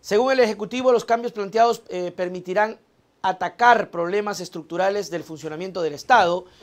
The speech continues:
pero el ministro Jiménez había dicho que el gobierno quería, requería la aprobación de todas para una estrategia. Aunque esto no sucederá,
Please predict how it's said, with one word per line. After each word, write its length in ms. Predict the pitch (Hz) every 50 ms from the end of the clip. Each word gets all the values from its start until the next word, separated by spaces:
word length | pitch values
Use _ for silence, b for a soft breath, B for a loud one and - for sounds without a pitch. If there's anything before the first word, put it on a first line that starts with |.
| b b b b b b b _ _
pero 180 | 403 403 392 381
el 60 | 339
ministro 420 | 320 277 277 285 269 - 277 254
Jiménez 680 | 233 226 214 226 233 240 240 233 233 233 226 - - - _ _ _ _ -
había 280 | 170 175 202 208 208
dicho 260 | 208 226 208 - 226 190
que 60 | 196
el 80 | 190
gobierno 400 | 170 170 170 185 196 202 202 196
quería, 580 | - 170 170 165 190 196 196 190 190 185 - - _ _ _ _ _ _ _ _ _ -
requería 520 | - - 190 180 - 175 175 196 208 208
la 60 | 202
aprobación 440 | 190 - 170 156 147 139 - 208 214
de 140 | 196 165 143
todas 800 | - - - 269 320 330 320 254 185 127 127 - - - - _ _ _ _
para 180 | - 165 165 180
una 140 | 180 190 196
estrategia. 720 | 180 - - 165 151 - - 202 175 147 131 120 110 - _ _ _ _ _ _ - _ _ b b b b b b b b b b b b b b b b b b
Aunque 320 | - 190 208 202 - 226 240
esto 220 | 277 269 277 262
no 100 | 262 262
sucederá, 640 | 240 262 226 - 233 220 220 226 262 262 262 247